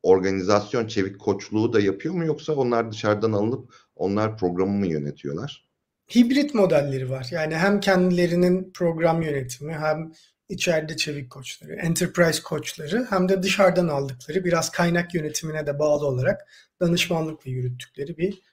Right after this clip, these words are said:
Speaker 2: durum söz konusu. Ama genellikle bu oturmuş durumda. Ee, yani Türkiye'deki gibi I T bazlı olanın da eminim pek çok örneği var ama ben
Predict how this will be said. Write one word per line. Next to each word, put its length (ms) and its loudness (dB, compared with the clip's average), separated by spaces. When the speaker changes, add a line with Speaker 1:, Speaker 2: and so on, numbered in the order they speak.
Speaker 2:
durum 240 -2
söz 240 -10
konusu. 380 -16
Ama 120 -6
genellikle 760 0
bu 240 -6
oturmuş 560 -6
durumda. 320 -18
Ee, 400 0
yani 260 6
Türkiye'deki 520 2
gibi 260 8
I 80 4
T 280 2
bazlı 360 10
olanın 440 6
da 60 -6
eminim 420 -4
pek 180 -6
çok 200 -10
örneği 340 -6
var 200 -4
ama 280 0
ben 260 2